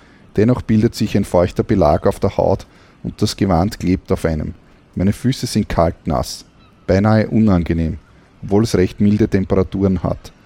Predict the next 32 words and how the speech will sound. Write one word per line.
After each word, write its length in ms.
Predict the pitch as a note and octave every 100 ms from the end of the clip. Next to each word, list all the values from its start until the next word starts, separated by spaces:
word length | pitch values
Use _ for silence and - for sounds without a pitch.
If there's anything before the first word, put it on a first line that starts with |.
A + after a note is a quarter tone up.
| _ - - _ -
Socken 400 | - A2 - A#2
und 160 | G#2+
Schuhe 380 | - A2 B2 -
anziehen 560 | F#2 G2+ - A2 G#2+ F2+
wäre 300 | F2 G2+ -
angenehmer, 640 | E2+ G2 F#2+ F2 E2+ F2 - - -
wenn 100 | F2+
man 120 | G2 A2+
sich 180 | G#2+
die 160 | - E2
ersten 280 | F2 - G2
paar 200 | D#2+ E2
Minuten 500 | G2 F#2+ A#2 - A2+
an 120 | F#2+
das 140 | -
unangenehme 720 | - A#2 G#2+ G2+ F#2+ F#2+ F#2+ F#2+
Gefühl, 420 | G2+ - G2 G2+ - - - -
wieder 180 | G2 G2+
Schuhe 380 | - A2+ B2+ A#2+
zu 160 | A2+
tragen, 420 | F#2+ D#2+ E2 G2+ A2 - _ -
nach 140 | G#2
all 160 | - G2
den 160 | A#2
Barfußtagen 880 | A2 D#2+ E2 A2+ A2 - E2 F2+ G2+
wieder 180 | G2+ G#2
gewöhnt 460 | G2 F#2 F2 F#2+ -
hat. 260 | - - - _ _ _ _ - -
Aber 180 | G2+ G#2
ich 100 | G2+
lasse 440 | E2+ E2+ - D#2
es. 240 | A#1+ -